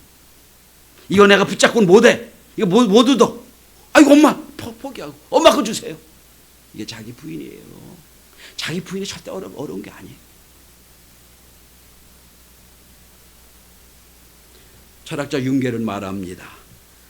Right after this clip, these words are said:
밭을 가는 자가 발견한 보물과 그가 치러야 하는 대가는 비교가 안 됩니다. 자크 엘룰은 또 이렇게 말합니다.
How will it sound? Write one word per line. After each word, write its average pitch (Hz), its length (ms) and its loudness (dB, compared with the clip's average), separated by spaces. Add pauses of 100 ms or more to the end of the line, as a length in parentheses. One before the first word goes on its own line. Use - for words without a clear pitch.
(320)
밭을 127 720 -6
가는 113 520 -6
자가 98 420 -10
발견한 101 520 -12
보물과 110 760 -12 (760)
그가 110 380 -14
치러야 190 420 -8
하는 151 220 -6
대가는 107 520 -14
비교가 131 440 -16
안 127 120 -16
됩니다. 127 280 -20 (2500)
자크 127 340 -6
엘룰은 120 340 -4
또 113 100 -8
이렇게 104 240 -12
말합니다. 87 560 -16